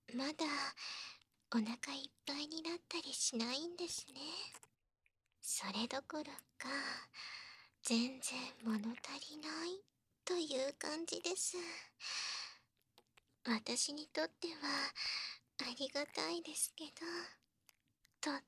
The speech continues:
ても欲張りな赤ちゃんです。やっ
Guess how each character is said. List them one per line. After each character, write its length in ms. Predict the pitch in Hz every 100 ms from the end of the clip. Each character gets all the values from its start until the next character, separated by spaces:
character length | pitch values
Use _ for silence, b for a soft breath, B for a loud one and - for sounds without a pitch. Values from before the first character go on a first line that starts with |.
| _ _ _
て 140 | - 277
も 120 | 277
欲 400 | 285 - - 285
張 200 | 285 320
り 140 | 359 349
な 100 | 320 294 277 - - _ -
赤 340 | 311 320 370 370
ち 160 | -
ゃ 40 | 349
ん 120 | 320
で 120 | 302
す。 240 | - - 311 B B B B _ _ _ - _ _ _ _ _ _ _ _ _ - 381 B B B B B B B B _ _ - - B B B - _ _ _ _ _ - - - B B B B B B B B B B B B _ _ _ B 381 370 B B B B _ _ _ - _ _ - B B B B B B B B B _ _ _ _ - _ - 392 - - - - 480 - - - B B B B B B _ _ _ _ -
や 140 |
っ 60 | 247